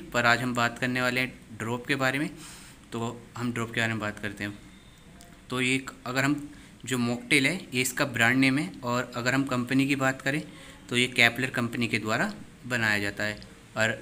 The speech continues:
एमआरपी की बात करें हम इसकी तो ये आपको एक सौ तैंतीस रुपये के आसपास का मार्केट में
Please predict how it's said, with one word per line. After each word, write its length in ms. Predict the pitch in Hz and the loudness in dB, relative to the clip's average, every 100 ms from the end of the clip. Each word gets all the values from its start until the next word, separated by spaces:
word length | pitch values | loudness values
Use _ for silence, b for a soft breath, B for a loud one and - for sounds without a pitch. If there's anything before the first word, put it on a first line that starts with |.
| - | -2
एमआरपी 460 | 117 117 123 123 139 | 0 4 4 4 -2
की 120 | 139 | 0
बात 280 | 139 135 139 | 2 0 2
करें 180 | 147 147 | 0 2
हम 140 | 143 | 4
इसकी 280 | 143 143 - 175 - B B - | 2 0 -4 -8 -10 B B -4
तो 60 | 120 | 2
ये 100 | 120 | 4
आपको 260 | 120 - | 2 2
एक 300 | 143 139 139 | -2 0 0
सौ 120 | 143 151 | 0 0
तैंतीस 360 | 143 131 135 | 0 0 -2
रुपये 240 | 131 131 127 | -4 -2 0
के 120 | 135 | 2
आसपास 420 | 123 - 123 117 | 2 0 -4 -4
का 120 | - 165 | -2 0
मार्केट 400 | 131 113 117 139 | 2 2 -2 0
में 200 | 202 | 0